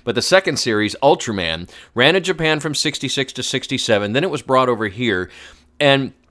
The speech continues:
I would literally get up early to watch it in Speed Racer. These were my favorite two T V shows.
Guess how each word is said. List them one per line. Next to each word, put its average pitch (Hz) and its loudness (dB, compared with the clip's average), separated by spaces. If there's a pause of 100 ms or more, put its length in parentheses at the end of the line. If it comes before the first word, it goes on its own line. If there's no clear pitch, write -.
(380)
I 143 4
would 139 4
literally 147 4
get 123 4
up 120 2
early 127 4
to - -8
watch 101 0
it 113 -4
in 98 -12
Speed 95 -6
Racer. 92 -8
These 127 -4
were 147 -6
my 117 -2
favorite 107 -4
two 95 -10
T 92 -12
V 117 -6
shows. 73 -8